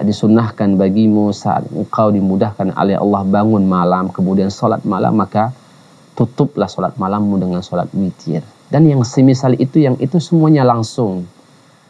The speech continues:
Artinya menunjukkan kebaik-, ke-, kebaikan kepada saudara dan saudari kita, imma bentuknya yadulluhu binafsi alal khair, mubasyarah, dengan langsung. Yang kedua, beliau mengatakan, "Au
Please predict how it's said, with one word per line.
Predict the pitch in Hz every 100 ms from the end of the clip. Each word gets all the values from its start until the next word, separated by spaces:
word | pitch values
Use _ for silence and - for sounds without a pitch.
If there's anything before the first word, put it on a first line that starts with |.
| _ _
Artinya | 107 107 101 151 160 156
menunjukkan | 131 117 113 113 156 - 135 113
kebaik-, | 107 101 117 110 113 -
ke-, | 110
kebaikan | - 107 143 - 113
kepada | - - 95
saudara | 92 - 117 156 170
dan | 117
saudari | - 107 101
kita, | - 117 185
imma | 220 226 180 143 175 175 - _ _ _ _ _
bentuknya | 120 101 95 - 98 101 104 151 - _ _ _ _ _ _ _ -
yadulluhu | 107 95 127 127 113
binafsi | 104 98 113 - -
alal | 82 90
khair, | - 147 175 165 147
mubasyarah, | 156 180 131 - 95 113
dengan | 104 101 104
langsung. | 95 98 - - _ _ _ _ _ _ _ _ _ _ _
Yang | - 127 127 185
kedua, | 202 202 139
beliau | 135
mengatakan, | 123 104 107 139 135 151 -
"Au | 143 170